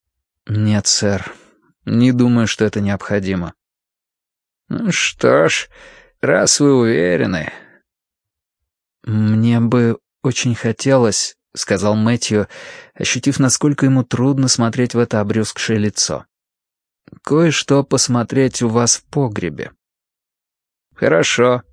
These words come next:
Мне пойти впереди, или вы пойдете?» «Ведите, сэр». «Ха,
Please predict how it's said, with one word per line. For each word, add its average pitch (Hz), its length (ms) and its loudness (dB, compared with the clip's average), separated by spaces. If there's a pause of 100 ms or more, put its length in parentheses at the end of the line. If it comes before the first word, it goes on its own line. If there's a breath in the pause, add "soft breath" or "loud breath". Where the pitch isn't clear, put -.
(720 loud breath)
Мне 151 280 2
пойти 143 360 2
впереди, 151 680 2 (200 loud breath)
или 143 240 0
вы 156 220 2
пойдете?» 101 840 -4 (1040)
«Ведите, 120 500 2
сэр». 104 400 -4 (840)
«Ха, - 220 -6